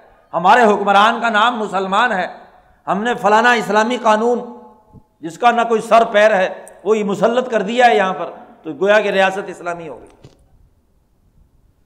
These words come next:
دوسرے لوگ کہیں کہ نہیں جی نہیں، یہ تو قومی ریاست ہے، سیکولر ریاست ہے۔ کہنے سے سیکولر ریاست ہو جائے گی؟ سیکولر ریاست کے حقائق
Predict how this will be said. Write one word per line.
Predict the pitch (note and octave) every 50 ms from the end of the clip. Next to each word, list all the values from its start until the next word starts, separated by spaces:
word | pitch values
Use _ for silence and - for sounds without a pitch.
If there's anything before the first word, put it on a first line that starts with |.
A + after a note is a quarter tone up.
| _ _ _ _ _ _ D3+ E3
دوسرے | A#3+ B3+ A3+ C4+ C#4+ C#4
لوگ | C#4 C#4 C#4 C#4 C#4
کہیں | B3 A#3+ C4 C4
کہ | D4 C#4+
نہیں | C4 C4+ C4+ C4+ C4+
جی | D#4 C#4+
نہیں، | D4 C#4 C4+ C4+
یہ | C4 C4+ C4+
تو | C4 C#4 C4+ C4+ -
قومی | - C4+ C#4 D#4 D#4
ریاست | C#4 B3 A#3 A3+ F#3+ G3 G3+ G#3 -
ہے، | - - - - - _ _ _ _ _ -
سیکولر | G#3+ A3 A3 A#3 C#4 C4 B3+ A#3 G#3+
ریاست | G3 F#3 F3+ E3+ - E3 - -
ہے۔ | - - - - - _ _ _ _ _ _ _ _ _ _ _ _ _ _ _ _ _ -
کہنے | F3 E3+ F3 G#3 B3
سے | A3 A3+ B3+
سیکولر | - G#3 G#3 G#3 A#3+ B3+ B3
ریاست | A#3 C4 B3+ A#3 A3+ A#3
ہو | A#3 G#3
جائے | F#3+ G3 G3 F#3
گی؟ | D#3+ C3 A2 - _ _ _ _ _ _ _ _ _ _ _ _ _ F3
سیکولر | F3 F3 F#3 A3 A3+ A3+ G#3
ریاست | F#3+ F#3+ F#3+ G3 F#3+ G3 A3 G3 - -
کے | A3
حقائق | E3 C3+ D#3+ - - F3 G3 A3+ A#3+